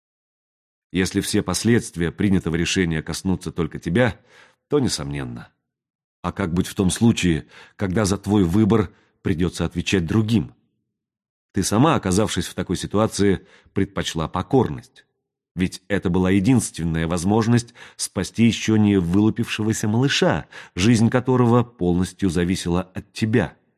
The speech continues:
от твоего решения». Не найдя, что возразить,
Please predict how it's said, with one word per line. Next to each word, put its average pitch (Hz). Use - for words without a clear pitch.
от -
твоего 107
решения». 85
Не 131
найдя, 135
что -
возразить, 127